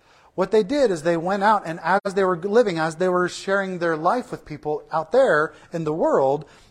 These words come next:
in, you know, in the market, at the, at work, maybe in their owners', 'cause a lot of them were slaves, in their owners', their employers'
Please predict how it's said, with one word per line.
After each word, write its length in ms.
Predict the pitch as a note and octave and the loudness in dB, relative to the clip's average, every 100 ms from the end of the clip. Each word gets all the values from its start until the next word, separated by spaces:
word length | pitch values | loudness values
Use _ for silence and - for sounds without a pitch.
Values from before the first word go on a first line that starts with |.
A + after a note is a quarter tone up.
| _ E3+ | _ -8
in, 240 | E3 E3 | -8 -8
you 120 | F#3 D#3+ | -6 -6
know, 160 | C#3 D#3+ | -6 -8
in 140 | D3 | -10
the 60 | C#3+ | 0
market, 580 | G3+ A#3 A3 A3 G#3 | 2 2 2 0 0
at 180 | E3 D3+ | -2 -8
the, 140 | D3 - | -8 -6
at 200 | D3+ F3 | -6 2
work, 500 | A#3 A3 G#3+ - - - - - F#3 | 4 6 4 -2 -18 -20 -20 -14 -2
maybe 220 | G3+ G3+ | 2 2
in 100 | F3+ | 2
their 200 | E3+ - | -2 -2
owners', 380 | F3+ F#3+ F3+ F3 | -4 -2 -4 -6
'cause 240 | D#3+ D#3 | -10 -4
a 40 | |
lot 120 | D#3 E3 | 0 0
of 80 | |
them 80 | D#3+ | -2
were 100 | D3 | -10
slaves, 460 | - F3+ C3+ D3 - - - - | -8 -6 -6 -10 -16 -20 -18 -10
in 160 | F#3 | -2
their 260 | F3 E3 G3 | 0 0 -2
owners', 600 | G#3 G3 E3 F#3 F3+ - | -4 -4 -4 -4 -6 -8
their 180 | D#3+ D#3 | -4 -4
employers' 560 | D3 F3+ D#3+ D3+ D3 | -2 0 0 -2 -6